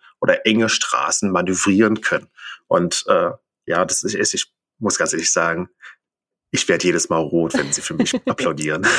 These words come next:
Speaker 2: Aber ich finde es wirklich faszinierend, dass das, äh, dann so reibungslos klappt, weil, also, ich würd mich im Auto in solchen engen <laughs> Kurven schon echt unwohl fühlen und dann mit so einem riesigen Bus.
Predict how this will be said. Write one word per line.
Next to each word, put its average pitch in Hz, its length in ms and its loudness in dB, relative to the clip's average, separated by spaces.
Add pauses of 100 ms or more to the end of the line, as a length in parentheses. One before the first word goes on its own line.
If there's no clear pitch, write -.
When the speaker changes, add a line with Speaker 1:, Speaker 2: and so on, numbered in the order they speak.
(340)
Speaker 2:
Aber 180 140 2
ich 196 100 -2
finde 220 140 4
es - 100 -2
wirklich 214 240 0
faszinierend, 220 640 2
dass 185 160 0
das, 196 240 0
äh, - 180 -4
dann 185 240 2
so 208 320 2
reibungslos 214 800 2
klappt, - 400 0
weil, 180 220 4
also, 180 240 0
ich - 180 -4
würd 240 220 4
mich 226 160 4
im 202 140 2
Auto 233 320 4
in 196 120 4
solchen 185 320 2
engen 208 280 4 (340)
<laughs> 285 60 8 (440)
Kurven 254 360 4
schon 254 160 4
echt 214 240 2
unwohl 247 420 6
fühlen 226 340 2
und 226 80 2
dann 214 180 4
mit 233 120 4
so - 80 -4
einem 202 240 4
riesigen 214 640 4
Bus. 262 340 2